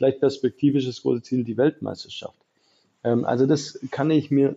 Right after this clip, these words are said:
nicht vorstellen. Ich glaub, dass China sich erstmal finden muss, das eigene Konzept finden muss und dann mit den richtigen Experten das Thema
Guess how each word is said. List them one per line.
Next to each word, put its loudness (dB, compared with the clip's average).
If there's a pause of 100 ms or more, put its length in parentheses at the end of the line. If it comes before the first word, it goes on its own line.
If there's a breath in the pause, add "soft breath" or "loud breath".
nicht 2
vorstellen. 0
Ich -8
glaub, 0
dass -2 (480)
China 4
sich 6
erstmal 2
finden 2
muss, 2
das -14
eigene -2
Konzept -4
finden 0
muss 0
und -4
dann 2
mit 2
den 0
richtigen -2
Experten -2
das -6
Thema -2